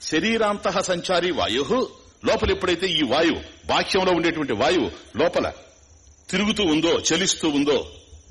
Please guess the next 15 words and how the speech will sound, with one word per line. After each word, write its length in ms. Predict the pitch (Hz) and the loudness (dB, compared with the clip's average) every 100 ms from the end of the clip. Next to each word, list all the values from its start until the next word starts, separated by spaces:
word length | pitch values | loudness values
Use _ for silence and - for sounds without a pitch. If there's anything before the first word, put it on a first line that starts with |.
| - - - _ - - - - - | -20 -20 -20 _ -20 -20 -20 -20 -4
లోపలికి 320 | 117 117 110 | -2 -2 0
పోతూ 180 | 147 220 | 0 0
ఉంది, 100 | 220 | 0
మళ్ళీ 140 | 247 | 0
బయటికి 220 | 226 220 220 | 2 0 0
కూడా 140 | 240 | 0
వస్తూ 260 | 214 - 220 | 0 0 -2
ఉంది, 240 | 156 87 - | -2 -6 -6
గంత 180 | 117 131 | -6 -2
ఆగంత. 760 | 220 302 - 220 220 170 - - - - - _ | 0 -2 -4 -4 -2 -2 -4 -10 -14 -20 -20 _
కాబట్టి 180 | 196 202 | -2 -2
సంచారి 520 | 202 175 208 254 262 | -2 -2 0 2 2
వాయుః 460 | 247 185 190 160 123 - | 4 4 2 2 -2 -4
ఎక్కడ? 260 | - 240 240 | -4 -2 -2
శరీరాంతః. 800 | - 180 247 226 220 196 90 | 0 0 2 0 0 -2 -2